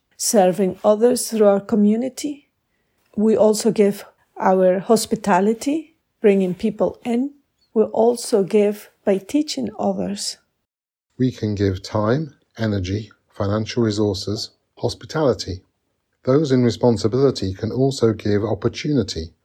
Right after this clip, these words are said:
Speaker 2: especially when they give the things that they enjoy the most. That is indeed a sacrifice. All these things, if given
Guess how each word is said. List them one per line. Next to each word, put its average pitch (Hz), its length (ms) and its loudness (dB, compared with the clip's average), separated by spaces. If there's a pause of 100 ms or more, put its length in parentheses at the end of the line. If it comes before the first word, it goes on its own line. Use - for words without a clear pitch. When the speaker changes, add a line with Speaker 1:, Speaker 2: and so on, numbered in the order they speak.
(100)
Speaker 2:
especially 113 500 -2
when 110 260 2
they 104 260 0 (200)
give 120 300 4
the 107 120 2
things 90 500 -6
that - 200 -6
they 98 240 0
enjoy 95 540 -4 (380)
the 107 80 2
most. - 600 -4 (480)
That 110 180 -4
is 98 120 -6
indeed 101 300 -2
a 90 80 -6
sacrifice. 90 680 -6 (400)
All 131 220 2
these 165 180 0
things, 110 520 -2 (360)
if 131 280 0
given 107 380 0